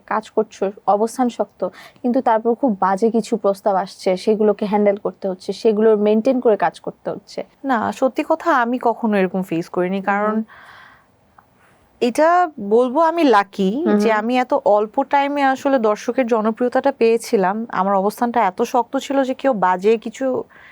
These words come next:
Speaker 2: অ্যাপ্রোচ করার সাহসটা পায়নি তখনই।
Speaker 1: হুম, হুম।
Speaker 2: So, আমার এটা আসলে কখনোই ফেস করতে হয়নি।
Speaker 1: আম, শোবিজে আসার পর কি মনে হয়েছে? এই জায়গাটা কি, আহ, তোমার জন্য উপযুক্ত ছিল কিনা?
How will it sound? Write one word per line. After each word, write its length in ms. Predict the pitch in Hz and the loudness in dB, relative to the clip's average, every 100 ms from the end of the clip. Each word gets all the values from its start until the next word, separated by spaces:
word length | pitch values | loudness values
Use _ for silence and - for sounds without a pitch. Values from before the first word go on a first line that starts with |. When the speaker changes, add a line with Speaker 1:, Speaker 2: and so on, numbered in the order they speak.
| - _ | -20 _
Speaker 2:
অ্যাপ্রোচ 520 | - 208 - 254 254 | -6 -6 0 0 0
করার 280 | - 262 262 | -2 0 0
সাহসটা 540 | 262 220 202 208 - 233 | -2 0 0 0 -2 -4
পায়নি 520 | - 202 202 190 170 | -2 -2 0 -2 -2
তখনই। 340 | 180 175 - 226 | -2 -2 -4 -4
Speaker 1:
হুম, 120 | 214 | -2
হুম। 180 | 214 214 - - _ - | -4 -8 -14 -20 _ -4
Speaker 2:
So, 60 | |
আমার 220 | 220 226 | -2 0
এটা 260 | 226 220 226 | 0 0 0
আসলে 360 | 226 240 220 220 202 185 101 98 - | 0 0 2 2 2 0 -2 -6 -2
কখনোই 360 | 190 190 208 196 | -4 0 -2 -2
ফেস 280 | 175 165 | -4 -6
করতে 300 | - 165 - | -6 -8 -6
হয়নি। 440 | 175 160 - - - - - | -6 -6 -8 -10 -12 -12 -2
Speaker 1:
আম, 240 | 208 208 - | 0 0 -4
শোবিজে 340 | 220 403 403 427 | -2 2 4 4
আসার 280 | 285 285 302 | 2 2 0
পর 160 | 311 - | 0 2
কি 120 | 302 | 2
মনে 200 | 233 208 | 2 2
হয়েছে? 240 | 190 190 | 0 2
এই 60 | 214 | 2
জায়গাটা 380 | 214 208 214 226 | 4 4 4 2
কি, 400 | 233 220 202 - | 0 2 2 2
আহ, 80 | 185 | 0
তোমার 260 | 214 208 | 0 0
জন্য 180 | 208 202 | 2 0
উপযুক্ত 440 | 202 202 190 - | 2 0 0 -4
ছিল 300 | 190 - 196 | -6 0 0
কিনা? 300 | 185 170 147 | 0 -4 -8